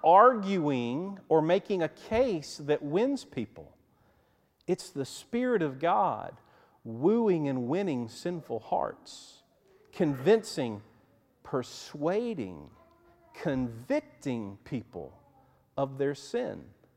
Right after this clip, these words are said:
Now, let me ask you in the way of application, do you have a memory of somehow God using a speaker to cut your heart open,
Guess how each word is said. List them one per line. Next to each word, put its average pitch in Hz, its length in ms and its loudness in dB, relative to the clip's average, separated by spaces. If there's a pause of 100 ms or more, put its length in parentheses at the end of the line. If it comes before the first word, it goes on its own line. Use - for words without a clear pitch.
(920)
Now, 180 160 6
let 214 160 4
me 220 120 4
ask 233 340 2
you 165 140 0
in 156 60 0
the 165 80 0
way 180 220 4
of 160 220 -2
application, 180 800 -2 (380)
do 151 80 -2
you 208 200 2
have 202 260 4
a 202 40 0
memory 147 500 0 (1600)
of 156 160 2
somehow 202 640 4
God 170 500 4
using 180 680 -2 (300)
a 175 120 8
speaker 143 680 -6 (1600)
to 170 240 -2
cut - 560 -4
your 247 160 -2
heart 135 420 2
open, 190 380 -2